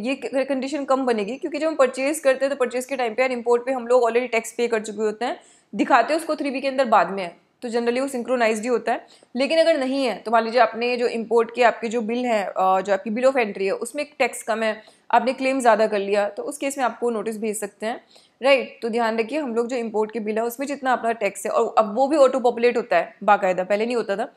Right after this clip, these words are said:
वो भी ऑटो पॉपुलेट होके आता है, तो वो भी मैच करके आप देख सकते हैं। अगर उसमें कोई डिस्क्रिपेंसी है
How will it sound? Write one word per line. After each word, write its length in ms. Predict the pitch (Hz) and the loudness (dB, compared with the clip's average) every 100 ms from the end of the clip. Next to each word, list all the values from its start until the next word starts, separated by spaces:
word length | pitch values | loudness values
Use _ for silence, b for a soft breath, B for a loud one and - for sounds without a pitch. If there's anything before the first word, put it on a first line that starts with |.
| b b - | b b -6
वो 120 | 220 | -2
भी 100 | 247 | 4
ऑटो 200 | 285 269 | 4 4
पॉपुलेट 380 | 262 247 247 247 | 0 0 0 0
होके 180 | 233 233 | 0 2
आता 220 | 196 226 | 2 0
है, 80 | 320 | -6
तो 120 | 311 | -4
वो 100 | 240 | -4
भी 60 | 240 | -2
मैच 240 | 226 214 | -2 -4
करके 240 | 220 202 208 | -6 -2 -4
आप 80 | |
देख 220 | 180 196 196 | -2 -4 -4
सकते 260 | 240 - | -12 -4
हैं। 80 | 247 | 0
अगर 240 | 233 233 | 2 2
उसमें 220 | 285 285 262 | 0 -4 -6
कोई 120 | 247 | -6
डिस्क्रिपेंसी 640 | 220 - 220 208 196 202 | -6 -10 -8 -8 -8 -10
है 140 | 185 | -10